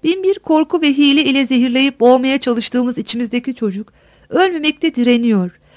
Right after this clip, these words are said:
ve üstelik her gün biraz daha katılaşıp moraran vücuduyla sürekli can çekişiyordu.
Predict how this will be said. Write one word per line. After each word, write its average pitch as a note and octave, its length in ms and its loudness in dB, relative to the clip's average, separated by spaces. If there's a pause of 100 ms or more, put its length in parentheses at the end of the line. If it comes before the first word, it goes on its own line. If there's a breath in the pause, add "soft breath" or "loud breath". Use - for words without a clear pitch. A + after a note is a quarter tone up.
(140 soft breath)
ve B3+ 100 0
üstelik F4 460 -2
her G4+ 180 2
gün C#4+ 300 -2 (200 soft breath)
biraz C#4+ 320 4
daha C#4+ 220 2
katılaşıp B3+ 540 -4
moraran A#3+ 460 2
vücuduyla A3+ 460 -2
sürekli C#4+ 520 -2
can A3+ 220 0
çekişiyordu. F#3 840 -6